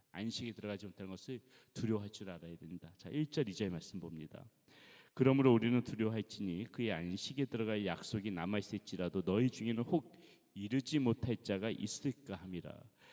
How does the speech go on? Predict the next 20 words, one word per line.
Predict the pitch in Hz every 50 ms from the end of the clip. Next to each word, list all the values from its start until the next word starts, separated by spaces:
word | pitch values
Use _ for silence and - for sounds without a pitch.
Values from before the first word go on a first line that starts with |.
| - - _
그들과 | _ - 120 127 135 120 135 123
같이 | 117 113 - - 110
우리도 | 98 95 90 110 101
복음 | - 104 107 113 117 113
전함을 | 98 120 113 117 113 110 107
받은 | 98 98 95 87 95 92
자이나 | 85 90 85 85 82 90 104
들은 | - - - 95 98 98
바 | 92 92 -
그 | - 107
말씀이 | 107 104 101 101 - - 117 117 117
그들에게 | - - 107 98 104 110 107 104
유익하지 | 101 98 101 101 - 104 92 - 92
못한 | 92 92 - - 95 90
것은 | 90 87 - - 113 101
듣는 | - 101 98 110 123 123 120 110
자가 | 95 - 85 78 90 101
믿음과 | 98 87 85 - 113 113 107 107 104
결부시키지 | - 95 92 85 92 87 - - - 90 87 - 110 98
아니함이라." | 82 82 85 82 80 80 80 80 82 78 80